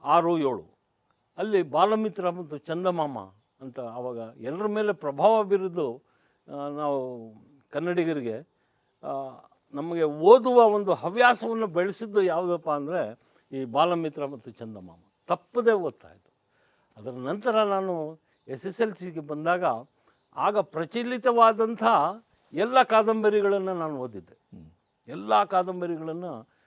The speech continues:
Speaker 1: ನಾನು ಎಸ್ ಎಸ್ ಎಲ್ ಸಿ ಇದ್ದಾಗಲೇ ಓದ್ಕೊಂಡಿದ್ದೆ. ಆಗ ತ್ರಿವೇಣಿ ಅವ್ರದ್ದು ಇರ್ಬೋದು, ಆನಾಕರು ಅವ್ರದ್ದು, ಅವ್ರದ್ದು, ಇವ್ರದ್ದು ಎಲ್ಲ ಅನೇಕ ಕಾದಂಬರಿಗಳನ್ನು ನಾನು, ಆವಾಗ ನನಗೆ ಹದಿನಾಲ್ಕು ವರ್ಷ, ನನಗೆ ಡಬಲ್ ಪ್ರಮೋಷನ್ ಅಂತ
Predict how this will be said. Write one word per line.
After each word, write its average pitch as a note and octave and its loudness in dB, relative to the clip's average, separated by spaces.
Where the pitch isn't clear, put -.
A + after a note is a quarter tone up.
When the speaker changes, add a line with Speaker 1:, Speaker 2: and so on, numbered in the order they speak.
Speaker 1:
ನಾನು C#3 -6
ಎಸ್ C3+ -8
ಎಸ್ F#3+ -10
ಎಲ್ F#3 -8
ಸಿ F3 -8
ಇದ್ದಾಗಲೇ D3+ -4
ಓದ್ಕೊಂಡಿದ್ದೆ. A#2+ -14
ಆಗ B2+ -6
ತ್ರಿವೇಣಿ C#3 -6
ಅವ್ರದ್ದು C3 -6
ಇರ್ಬೋದು, B2+ -12
ಆನಾಕರು C3+ -6
ಅವ್ರದ್ದು, B2 -8
ಅವ್ರದ್ದು, C3+ -6
ಇವ್ರದ್ದು C#3+ -8
ಎಲ್ಲ F3 -2
ಅನೇಕ G3 -2
ಕಾದಂಬರಿಗಳನ್ನು D3+ -6
ನಾನು, C3 -14
ಆವಾಗ G3+ 0
ನನಗೆ G3+ -2
ಹದಿನಾಲ್ಕು F#3+ -2
ವರ್ಷ, - -8
ನನಗೆ F3 -6
ಡಬಲ್ E3 2
ಪ್ರಮೋಷನ್ G#3 -4
ಅಂತ D3+ -10